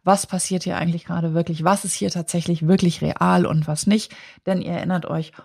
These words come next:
Hollywood-Filme, das ist das, was wir da oben abdrehen. Und das ist nicht real, Leute, das ist nicht real.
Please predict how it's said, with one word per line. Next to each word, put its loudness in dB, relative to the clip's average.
Hollywood-Filme, 6
das -2
ist -4
das, 0
was -2
wir 2
da 2
oben -4
abdrehen. 0
Und 4
das 4
ist -2
nicht 4
real, 6
Leute, 4
das 2
ist 0
nicht 6
real. 8